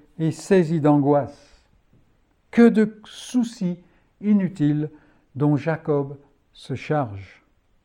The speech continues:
Et chacun de nous, amis chrétiens, nous lui ressemblons beaucoup. Combien de soucis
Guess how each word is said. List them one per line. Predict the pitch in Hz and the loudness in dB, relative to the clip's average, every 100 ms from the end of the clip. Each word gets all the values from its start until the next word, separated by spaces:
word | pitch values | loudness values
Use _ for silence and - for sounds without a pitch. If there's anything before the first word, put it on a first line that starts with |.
| _ _ _ _ _ _ | _ _ _ _ _ _
Et | 151 | -6
chacun | 156 - 214 214 202 | -6 -6 -8 -4 -6
de | 190 | -4
nous, | 190 240 - - _ 135 | 0 0 -2 -8 _ -10
amis | 139 131 | -8 -8
chrétiens, | - 131 - 139 104 _ _ _ _ _ _ | -12 -16 -14 -18 -18 _ _ _ _ _ _
nous | 180 226 | 4 4
lui | 180 | 4
ressemblons | 143 131 156 131 131 135 | 0 -4 -4 -4 -4 -6
beaucoup. | 143 160 240 233 - _ _ _ _ _ _ _ _ _ _ _ | -8 -10 -12 -12 -14 _ _ _ _ _ _ _ _ _ _ _
Combien | - 240 214 180 175 185 - _ _ _ _ _ _ | -2 -2 0 -2 -4 -6 -14 _ _ _ _ _ _
de | 147 165 | -4 -4
soucis | - 208 - 175 175 | -4 -6 -6 -8 -8